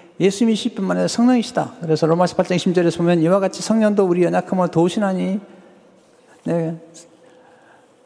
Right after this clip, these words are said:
또한 삼십사 절을 보게 되면 이는 그리스도 예수시니 그는 하나님 우편에 계신 자 우리를 위하여 간구하는 자시니라.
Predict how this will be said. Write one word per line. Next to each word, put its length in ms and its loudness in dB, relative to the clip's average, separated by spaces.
또한 180 2
삼십사 300 0
절을 160 2
보게 160 2
되면 380 0
이는 200 0
그리스도 400 0
예수시니 720 0
그는 180 2
하나님 260 0
우편에 320 0
계신 240 -2
자 160 2
우리를 460 0
위하여 380 4
간구하는 440 0
자시니라. 460 -8